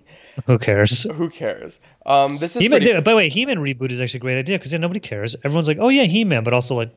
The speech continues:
Speaker 2: there's no He-Man purists who are gonna be like, "Mm, Castle Grayskull better be green," or is it, who cares?
Speaker 1: And it's cool that it's, like, animated 'cause truly,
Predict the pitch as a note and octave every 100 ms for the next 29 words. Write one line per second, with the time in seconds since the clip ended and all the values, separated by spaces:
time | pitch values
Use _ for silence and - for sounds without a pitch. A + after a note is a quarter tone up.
0 | _ - _ - _ _ C#3+ C3+ D3+ C3
1 | D#3+ C#3 A#2 - C3 A2+ - A#2+ A2 G#2+
2 | A2 G#2+ G#2 G#2+ - - - - C#3 B2+
3 | D3 C#3+ C3+ D3 D#3 D#3 D3+ D3+ C#3+ D3
4 | D3 D#3 D3+ F3 F3+ G#3 G3+ D#3+ E3+ F#3
5 | D#3+ D3+ C#3 D3 D#3+ D#3+ B2 G#2 A2 -
6 | E3+ E3 - A3 G#3+ F#3+ - E3 C#3 B2+
7 | C#3 B2+ B2 A2+ - A#2+ - D3 C#3+ C3+